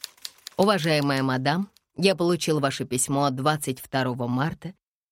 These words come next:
и рад сообщить вам, что ваша малышка поживает вполне хорошо и успешно обживается в новой обстановке. Надеюсь, у вас все тоже будет хорошо. Искренне ваш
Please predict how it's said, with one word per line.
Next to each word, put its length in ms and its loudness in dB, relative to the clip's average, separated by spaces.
и 60 6
рад 220 2
сообщить 500 0
вам, 180 2
что 220 0
ваша 280 2
малышка 540 0
поживает 460 -2
вполне 440 -2
хорошо 520 -2
и 60 0
успешно 760 -2
обживается 760 -2
в 60 -2
новой 320 -2
обстановке. 720 -8
Надеюсь, 540 2
у 60 2
вас 180 0
все 260 -2
тоже 320 -2
будет 300 -4
хорошо. 520 -8
Искренне 640 0
ваш 420 -6